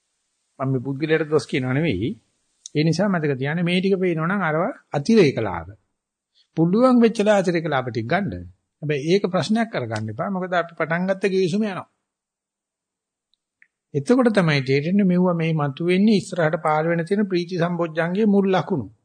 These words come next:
මේක බාධාවක් කරගත්තොත් මාර පාක්ෂිකයි. මේක සාධකයක් කරගන්න තරම් දෙයක් ඇත්තෙත් නෑ. නිසා මේකට ඇත් කොනෙන් බලන්න මිසක කෙලින් බලන්න එපා.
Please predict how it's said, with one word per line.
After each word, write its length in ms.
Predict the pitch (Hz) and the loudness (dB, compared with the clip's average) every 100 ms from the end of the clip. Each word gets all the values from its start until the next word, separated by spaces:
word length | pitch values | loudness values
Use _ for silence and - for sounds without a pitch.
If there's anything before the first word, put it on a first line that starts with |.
| _ _ _ _ _ _ _ _ _ _ _ _ _ _ _ 156 | _ _ _ _ _ _ _ _ _ _ _ _ _ _ _ -2
මේක 180 | 151 139 | 0 2
බාධාවක් 580 | 117 123 139 165 185 190 | 2 2 2 2 2 2
කරගත්තොත් 540 | 196 196 202 190 214 | -2 -2 -2 -4 -6
මාර 240 | - 135 117 | -2 -4 -2
පාක්ෂිකයි. 680 | 107 95 - 113 - - - _ _ _ _ _ _ _ _ _ _ _ _ _ _ 147 | -6 -8 -12 -14 -16 -18 -20 _ _ _ _ _ _ _ _ _ _ _ _ _ _ -2
මේක 220 | 143 165 | 0 0
සාධකයක් 600 | 165 117 131 147 170 165 | 0 0 0 0 0 -2
කරගන්න 460 | - 180 175 185 180 | -2 -4 -2 -4 -4
තරම් 240 | 185 185 | -6 -6
දෙයක් 240 | 175 175 - | -8 -8 -8
ඇත්තෙත් 340 | 165 - 190 - | -6 -6 -6 -6
නෑ. 400 | 107 - - - _ _ _ _ _ _ 180 | -8 -8 -18 -20 _ _ _ _ _ _ -4
නිසා 220 | 165 190 | -2 0
මේකට 340 | 180 190 208 | 0 0 0
ඇත් 440 | 226 170 208 147 143 | 0 -2 -2 -6 -6
කොනෙන් 360 | - 180 254 277 | -2 0 2 2
බලන්න 260 | 190 160 | 2 0
මිසක 220 | 143 180 196 | -2 -2 -2
කෙලින් 280 | 175 156 147 | -2 -2 -2
බලන්න 280 | 117 107 107 | -2 -4 -6
එපා. 260 | 110 135 | -6 -6